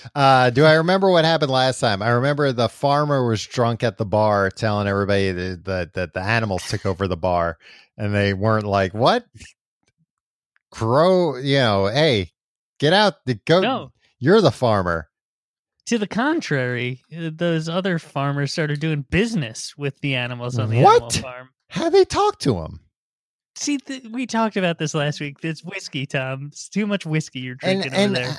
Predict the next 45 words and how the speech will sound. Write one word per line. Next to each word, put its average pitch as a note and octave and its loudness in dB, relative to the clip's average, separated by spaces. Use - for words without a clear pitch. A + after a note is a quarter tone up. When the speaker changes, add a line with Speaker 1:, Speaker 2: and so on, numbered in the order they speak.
Speaker 1:
uh, F#3+ -2
and G#3+ 0
what A#3+ 2
kind C4 2
of F#3+ 0
business C4+ 2
are A#2 4
they G2+ 2
doing F#2+ 2
with F2+ -2
them? E2 -6
Are B2+ 4
they C3+ 6
like, B2 4
"Hey, C3 4
I B2 4
wanna A2+ 4
buy A#2 4
a G2+ 4
pig A#2+ -2
to F#2+ 0
turn A2+ 0
it F#2+ 2
into - -4
bacon"? G2 0
Speaker 2:
No, A3+ 2
they're, A3 4
like, D#3+ 0
buying, D#3+ 2
like, C3+ -2
milk D3+ 0
and A2+ -10
stuff. A2+ -14
Speaker 1:
Okay. E2 -10
Speaker 2:
And, C3+ -6
like, B2+ -6
uh, B2+ -4
crops. - -4
Speaker 1:
How D4 -2
are C4+ 4
they D#3 4
tending A#2 -2
to G#2+ -4
the E2+ -6
crops? - -10